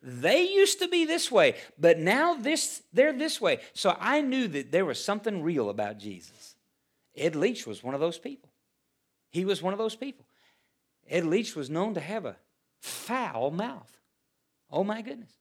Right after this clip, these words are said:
And when he got saved, that's when he started doing the Jikabachi thing, 'cause he had to replace those cuss words. That, that's right.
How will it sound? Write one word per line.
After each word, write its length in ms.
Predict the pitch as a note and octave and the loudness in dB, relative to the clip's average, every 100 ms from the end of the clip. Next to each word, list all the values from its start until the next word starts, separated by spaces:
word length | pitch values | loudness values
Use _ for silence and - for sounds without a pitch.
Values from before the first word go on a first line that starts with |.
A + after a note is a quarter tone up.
| _ _ _ _ D#3 | _ _ _ _ -6
And 160 | E3 | -4
when 100 | D#3 | -2
he 140 | F3 - | -2 0
got 260 | A#3 A3+ | 0 -2
saved, 380 | - C#4+ A3+ F3+ | -2 0 0 -2
that's 240 | D3 A3 | -4 -2
when 100 | A#3+ | -4
he 80 | A3 | -6
started 340 | G#3 G3+ G3 F3+ | -2 -2 -2 -4
doing 240 | G#3+ G#3 | -4 -4
the 80 | F3+ | -6
Jikabachi 640 | G3 A#3+ G#3 C4+ C#4+ B2+ | -6 -6 -6 -6 -10 -12
thing, 260 | A2 - D#2+ _ _ _ _ _ _ _ - | -14 -16 -18 _ _ _ _ _ _ _ -4
'cause 180 | F3+ | 0
he 100 | F#3+ | 2
had 260 | F3+ A3 A#3 | 0 0 2
to 80 | A3+ | 2
replace 480 | A#3 A#3 B3+ D4+ - | 0 2 2 2 4
those 180 | C#4 | 2
cuss 280 | - E4+ F4+ | 4 0 2
words. 400 | G#4 F#4+ C3+ - - _ _ _ _ _ _ _ _ _ _ _ | 2 2 0 -6 -20 _ _ _ _ _ _ _ _ _ _ _
That, 180 | D#3 C#3+ | -12 -6
that's 260 | C3+ D#3+ - | -2 -2 -2
right. 300 | C4 E4+ | -4 -4